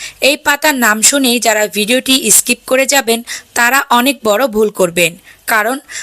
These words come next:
থানকুনি পাতা আপনার যে কত শত রোগ দূর করতে পারে, আপনি জানলে আজ থেকে আর ঔষধ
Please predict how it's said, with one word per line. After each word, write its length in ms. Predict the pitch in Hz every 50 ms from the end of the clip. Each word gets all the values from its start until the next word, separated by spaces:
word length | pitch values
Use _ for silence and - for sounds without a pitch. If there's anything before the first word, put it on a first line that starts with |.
| - _ -
থানকুনি 520 | - 262 269 269 269 262 - 320 311 320 320
পাতা 340 | - 247 233 233 - 254 247 247 -
আপনার 340 | 214 208 - - 240 247 233
যে 140 | 196 - 247 240 -
কত 260 | - 240 233 - - 302 269
শত 280 | - - 240 220 226 - 285 277 247 185
রোগ 180 | 202 233 254 226 -
দূর 140 | 233 214 202
করতে 300 | - 190 190 185 - -
পারে, 300 | - - 226 247 240 240 262 - - - - - - -
আপনি 300 | 254 254 254 - 285 294 277
জানলে 420 | 214 262 254 254 254 262 262 285 285 - 233
আজ 180 | 214 220 226 -
থেকে 280 | - 269 269 - 247 226 220 - - - - -
আর 180 | - 233 247 262 285 -
ঔষধ 340 | 240 233 226 - 254 247